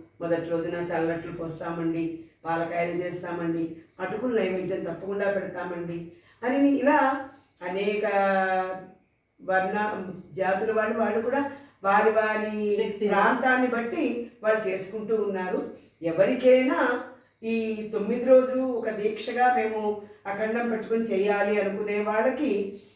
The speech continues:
Speaker 1: ఇలా చేసుకోండి అమ్మా అని చెప్పేసి చెప్పడం కోసమే, కానీ ఇదే చెయ్యాలి, చెయ్యకపోతే అమ్మ ఒప్పుకోదు అనే మాట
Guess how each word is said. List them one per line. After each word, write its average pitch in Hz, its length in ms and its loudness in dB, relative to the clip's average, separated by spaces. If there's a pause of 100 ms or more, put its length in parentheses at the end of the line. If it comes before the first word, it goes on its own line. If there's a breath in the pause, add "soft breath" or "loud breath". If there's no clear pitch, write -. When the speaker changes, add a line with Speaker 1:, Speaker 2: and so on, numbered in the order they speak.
Speaker 1:
ఇలా 247 260 4 (100)
చేసుకోండి 202 360 -4
అమ్మా 190 180 -6
అని 180 220 -6
చెప్పేసి 196 380 -10
చెప్పడం 170 320 -4
కోసమే, 190 360 -2
కానీ 196 420 0 (320 loud breath)
ఇదే 277 400 4
చెయ్యాలి, 240 480 4
చెయ్యకపోతే 226 680 0
అమ్మ 220 340 0
ఒప్పుకోదు 202 460 -4
అనే 190 220 -4
మాట 185 300 -6